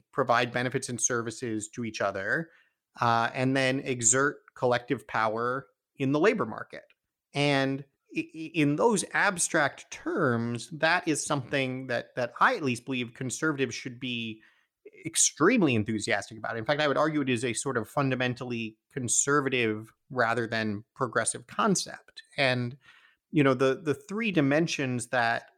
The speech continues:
that I always try to highlight, one is just it is superior in terms of economic outcomes. And, and this goes back to w-,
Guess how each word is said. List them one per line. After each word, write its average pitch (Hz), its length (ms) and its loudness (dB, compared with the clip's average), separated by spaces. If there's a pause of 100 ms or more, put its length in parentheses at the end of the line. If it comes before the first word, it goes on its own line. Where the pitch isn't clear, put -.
(180)
that 131 160 -2
I 123 160 -2
always 120 260 -4
try - 140 -6
to 127 60 -10
highlight, 127 600 0 (420)
one 220 260 2
is 185 180 4
just 151 360 2 (100)
it - 380 -4
is 143 160 2
superior 160 560 2
in 135 120 0
terms 131 260 -4
of 123 80 -2
economic 120 480 -2
outcomes. - 460 -10 (480)
And, 143 240 -2
and 147 140 -2
this 160 120 2
goes 160 160 2
back 135 260 0
to 151 160 0
w-, 147 260 -10